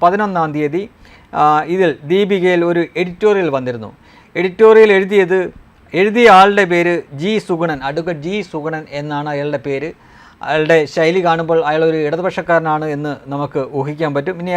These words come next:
അയാൾ എഴുതിയത് ചരിത്രത്തിന് മേൽ കത്രിക, ആ, ചരിത്രത്തിന് മേൽ കത്രിക എന്നാണ് ആ എഡിറ്റോറിയലിൻ്റെ തലവാചകം. അതിൽ പല കാര്യങ്ങളുണ്ട്. സ്വാഭാവികമായിട്ടും കേന്ദ്ര സർക്കാരിനും മോദിക്കും ബി ജെ പിക്കും എതിരെയുള്ള കുറേ വിമർശനങ്ങളും, ആ, പാഠ്യ, ആ,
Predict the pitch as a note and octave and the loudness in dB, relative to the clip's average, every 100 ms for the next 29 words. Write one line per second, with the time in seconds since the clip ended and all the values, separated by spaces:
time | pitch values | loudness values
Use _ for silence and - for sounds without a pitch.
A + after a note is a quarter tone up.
0 | F#3+ A3+ A3+ B3 C4+ G#3 G#3+ - _ - | 4 6 6 6 6 6 2 -4 _ -20
1 | - _ G#3+ A3 - B3+ B3 A#3+ A3 A3 | -20 _ 2 2 2 0 0 0 2 2
2 | G#3 G3+ G3+ A3+ F#3+ - _ _ _ - | 2 -2 0 0 0 -2 _ _ _ -4
3 | D#3+ D#3+ D#3+ D#3 G3 G3 A3 G#3 G#3 G3+ | 0 2 2 0 -2 -2 -4 -6 -6 -6
4 | G3 F3+ F3+ G3 F#3+ F3 E3+ D#3+ D#3+ D#3 | -6 -2 -4 -2 -4 -4 -4 -6 -4 -4
5 | D3 D3+ D#3 D#3+ D#3+ D3 D3+ F3+ - - | -4 -6 -4 -2 -2 -6 -8 -10 -16 -20
6 | _ E3+ F3 F3+ D#3+ D3+ A3 - _ _ | _ 4 6 6 4 2 -4 -6 _ _
7 | _ - G#3+ A#3+ A3+ A3+ A#3 A3 A3 G#3+ | _ 0 2 4 6 6 8 6 6 2
8 | G#3 G#3+ A#3 G3 F#3+ F3+ F3+ E3+ F#3 E3+ | -2 -2 -2 0 0 0 -2 -2 -4 -6
9 | E3 D#3+ D#3 D3 E3 F3 E3+ D#3+ D#3 F3 | -6 -6 -6 -4 -4 -4 -4 -4 -6 -10
10 | F#3 E3+ F3 E3+ E3+ F3+ E3+ E3+ E3+ F3 | -8 -6 -6 -6 -6 -6 -4 -2 -2 -2
11 | E3+ F3 F3 F3 F3 F3 F3+ F3 G3+ A#3 | -2 -2 -2 -6 -8 -8 -8 -6 -8 -10
12 | _ _ - - - E3 E3 F3 F3 F3+ | _ _ -20 -8 0 2 4 4 6 4
13 | F#3 F#3 D#3 D3+ | 2 0 0 -6